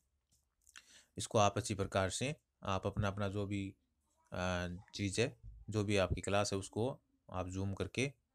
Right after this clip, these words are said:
वीडियो को रोक सकते हो, देख सकते हो। ठीक है, ये आपको फर्स्ट ईयर का दिखा देता हूँ। फर्स्ट ईयर वाले बच्चों को थोड़ा सा ध्यान रखना है बस, और बाकी तो पहले से उनको ध्यान है थोड़ा सा। इनको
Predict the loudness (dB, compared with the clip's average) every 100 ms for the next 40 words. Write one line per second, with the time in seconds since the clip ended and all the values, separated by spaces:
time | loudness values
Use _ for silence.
0 | _ -6 0 0 2 0 0 _ _ -2
1 | -2 0 -4 -2 -2 -2 -8 -8 -2 -2
2 | -2 -8 -10 -12 -14 _ _ _ _ _
3 | -20 _ _ _ _ _ -8 -8 -10 _
4 | _ _ _ -10 2 4 2 0 -6 -6
5 | -4 -2 -2 -2 -4 -6 -4 -6 -6 _
6 | 0 2 4 4 8 8 8 2 0 0
7 | 2 4 4 2 -2 -4 -4 -6 -8 -8
8 | -8 -10 -16 _ -18 -6 -2 0 -2 -2
9 | -2 0 0 -2 -10 -20 _ -10 -6 -6
10 | -6 -8 -8 -8 -6 -6 -6 -6 -4 -6
11 | _ -20 -20 -20 -18 -20 _ _ -4 0
12 | 2 2 0